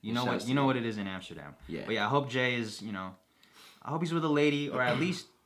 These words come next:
Speaker 2: Well, he was, remember he had that picture with those girls and we asked him last night.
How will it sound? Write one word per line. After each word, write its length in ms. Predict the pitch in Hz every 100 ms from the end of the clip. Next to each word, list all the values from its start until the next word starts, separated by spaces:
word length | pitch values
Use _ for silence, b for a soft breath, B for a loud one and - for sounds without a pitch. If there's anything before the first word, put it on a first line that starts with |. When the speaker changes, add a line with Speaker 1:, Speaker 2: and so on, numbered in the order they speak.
| _ _
Speaker 2:
Well, 160 | - 143
he 100 | 180
was, 200 | 220 160
remember 240 | 151 175
he 220 | 175 175 165
had 160 | 151
that 180 | 123 107
picture 320 | 143 139 123
with 180 | 110 104
those 240 | 104 98
girls 460 | - 104 123 104 98
and 80 | 92
we 100 | 78
asked 300 | 92 117 -
him 100 | 101
last 260 | 98 101
night. 220 | 104 92